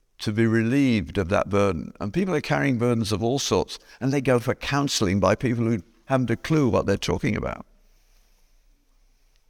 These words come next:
It has to get really bad before they recognise it.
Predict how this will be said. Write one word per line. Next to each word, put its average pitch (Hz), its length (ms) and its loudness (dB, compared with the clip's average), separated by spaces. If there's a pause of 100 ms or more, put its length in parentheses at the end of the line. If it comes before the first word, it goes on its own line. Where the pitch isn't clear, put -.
(300)
It 107 80 0
has 156 160 2
to 123 80 -2
get 131 160 2
really 147 300 2
bad 117 340 4
before 101 300 0
they 98 120 0
recognise 90 580 -2
it. - 160 -14